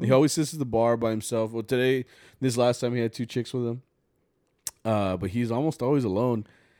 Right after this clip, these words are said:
Speaker 2: Not
Speaker 1: So, like,
Speaker 2: como
Speaker 1: if
Speaker 2: Pancho Villa.
Speaker 1: as soon as we start, like, uh, doing talon, like, he starts asking us automatically. We always end up playing for him, like, till close, 'cause he actually asks. And keep in mind, you know, twenty bucks per song.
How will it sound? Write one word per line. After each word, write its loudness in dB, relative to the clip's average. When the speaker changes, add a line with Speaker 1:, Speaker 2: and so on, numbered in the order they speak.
Speaker 2:
Not -10
Speaker 1:
So, 0
like, 2
Speaker 2:
como 0
Speaker 1:
if -4
Speaker 2:
Pancho -8
Villa. -6
Speaker 1:
as -12
soon -2
as 0
we 2
start, 0
like, 0
uh, 0
doing 0
talon, 0
like, -6
he -2
starts -6
asking -4
us -12
automatically. -6
We 2
always 8
end 4
up 2
playing 2
for -2
him, -4
like, -4
till 0
close, -2
'cause -6
he -4
actually -2
asks. -2
And -2
keep -6
in 0
mind, 0
you -2
know, -4
twenty -8
bucks -6
per -8
song. -4